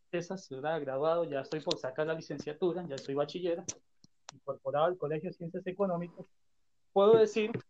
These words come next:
que la administración es una persona a la cual se le entrega una responsabilidad y tiene que dar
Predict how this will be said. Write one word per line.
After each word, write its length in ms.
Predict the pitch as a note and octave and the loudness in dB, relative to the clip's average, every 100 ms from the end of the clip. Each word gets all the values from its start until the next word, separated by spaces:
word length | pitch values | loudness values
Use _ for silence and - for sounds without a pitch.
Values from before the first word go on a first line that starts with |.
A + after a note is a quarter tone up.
| _ _ _ _ _ - | _ _ _ _ _ -2
que 80 | D#3+ | 0
la 80 | D#3 | 2
administración 340 | D#3+ - - | -2 -6 -16
es 640 | _ _ _ _ _ _ | _ _ _ _ _ _
una 0 | |
persona 200 | G#3 G3 G#3 | -2 0 0
a 20 | |
la 160 | C#3+ | 0
cual 140 | - E3 | 0 0
se 120 | F#3+ | -2
le 60 | E3 | -4
entrega 280 | - E3+ F#3+ | -6 -2 0
una 120 | F#3+ | 0
responsabilidad 680 | F#3+ - F#3+ F#3+ D#3 D3+ F#3 | -2 -4 -4 -2 -2 0 0
y 40 | |
tiene 220 | E3+ E3+ | -2 -8
que 60 | E3+ | -10
dar 120 | D3 | -14